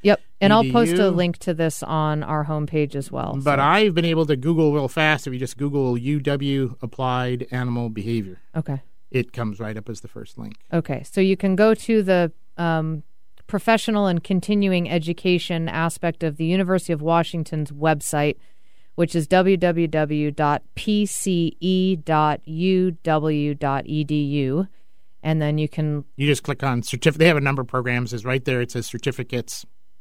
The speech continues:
Speaker 2: We're right at the top of the list.
Speaker 1: Applied Animal Be-,
Speaker 2: Yep.
Speaker 1: with the double A.
Speaker 2: Yeah.
Speaker 1: That'll get you at the
Speaker 2: <laughs>
Speaker 1: top
Speaker 2: Yeah,
Speaker 1: of the list.
Speaker 2: it gets us to the top of the list.
Speaker 1: Okay.
Speaker 2: Yeah.
Speaker 1: Or you can just Google U W Applied Animal Behavior, and that, and it'll come right up
Speaker 2: Yeah.
Speaker 1: easily for that, too.
Speaker 2: Yeah, and, and it's available e-,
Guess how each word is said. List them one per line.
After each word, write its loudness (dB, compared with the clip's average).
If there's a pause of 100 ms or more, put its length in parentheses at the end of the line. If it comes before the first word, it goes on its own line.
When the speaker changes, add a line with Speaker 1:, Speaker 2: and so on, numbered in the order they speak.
(140)
Speaker 2:
We're 0
right 4
at 0
the -8
top -4
of -6
the -6
list. -8 (120)
Speaker 1:
Applied 2
Animal 0
Be-, -6
Speaker 2:
Yep. -4
Speaker 1:
with 2
the 0
double 0
A. -2
Speaker 2:
Yeah. -4
Speaker 1:
That'll 0
get -2
you -6
at -2
the -6
Speaker 2:
<laughs> -14
Speaker 1:
top 0
Speaker 2:
Yeah, 2
Speaker 1:
of 0
the -2
list. 0
Speaker 2:
it -12
gets 2
us 2
to -12
the -4
top -2
of -6
the -8
list. -8
Speaker 1:
Okay. 2 (380)
Speaker 2:
Yeah. -10 (120)
Speaker 1:
Or 10
you 2
can -2
just 0
Google 4 (180)
U 2
W 2
Applied -2
Animal -2
Behavior, -2
and -6
that, -6
and -6
it'll -6
come -6
right -4
up -6
Speaker 2:
Yeah. -6
Speaker 1:
easily -6
for -8
that, -10
too. -6 (120)
Speaker 2:
Yeah, -10
and, -4
and 0
it's -2
available 4 (360)
e-, -18